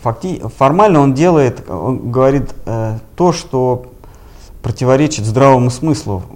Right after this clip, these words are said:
в этот момент. Но тем самым он спасает им жизни. Вот. Точно так же учитель, он нам дает какие-то задания,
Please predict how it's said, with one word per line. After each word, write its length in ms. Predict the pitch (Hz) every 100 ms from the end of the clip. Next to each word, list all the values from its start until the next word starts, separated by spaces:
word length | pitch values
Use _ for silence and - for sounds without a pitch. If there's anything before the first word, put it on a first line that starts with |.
| -
в 160 | - 110
этот 240 | 104 104
момент. 420 | 104 107 98 - - - - - - - -
Но 220 | 113 110
тем 220 | - 175 175
самым 300 | 190 156 135
он 80 | 139
спасает 560 | 139 127 156 147 139
им 100 | 127
жизни. 480 | 120 127 101 95 95 - - - - - - - - - - - - - - - - - - - - - - - -
Вот. 320 | 101 98 92 - - - - - - - - - - - - - - - - - - -
Точно 240 | - 123
так 220 | 151 139
же 100 | 123
учитель, 420 | 135 135 147 113
он 120 | 110 127
нам 200 | 139 131
дает 280 | 135 139
какие-то 400 | - 123 135 127
задания, 640 | 110 123 123 143 143 104